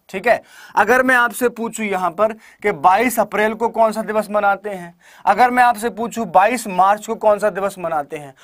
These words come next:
तो थोड़ा सा दिक्कत हो सकता है। लेकिन इसी को हम क्या करेंगे? इसी को हम ट्रिक से याद कर लेंगे। किससे याद कर लेंगे इसको हम? इसको हम ट्रिक से याद करेंगे। और वो ट्रिक कैसे चलेगी, बने रहिए मेरे साथ वो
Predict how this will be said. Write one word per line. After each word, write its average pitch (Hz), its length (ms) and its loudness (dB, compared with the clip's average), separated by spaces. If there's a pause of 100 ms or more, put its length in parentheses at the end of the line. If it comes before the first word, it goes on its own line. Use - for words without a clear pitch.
(120)
तो 269 80 -2
थोड़ा 262 260 2
सा 277 120 2
दिक्कत 240 360 0
हो 175 100 -6
सकता - 320 -14
है। - 60 -20 (220)
लेकिन 233 240 0
इसी 247 220 -2
को 277 120 2
हम 262 120 0
क्या 269 140 4
करेंगे? 240 340 2
इसी 196 300 -6
को 262 120 2
हम 254 120 2
ट्रिक 277 220 -2
से 247 140 0
याद 180 220 4
कर 135 140 -8
लेंगे। 113 240 -16
किससे 196 280 -4
याद 233 140 4
कर 240 120 0
लेंगे 240 200 0
इसको 240 220 0
हम? 277 140 0 (280)
इसको 214 240 -2
हम 247 120 2
ट्रिक 247 220 -4
से 247 160 -4
याद 214 220 4
करेंगे। 196 420 -4 (260)
और 190 140 0
वो 220 100 2
ट्रिक 277 360 -4
कैसे 240 280 0
चलेगी, 208 440 -4 (320)
बने 240 280 2
रहिए 233 220 2
मेरे 220 180 -2
साथ 202 240 0 (340)
वो 202 260 2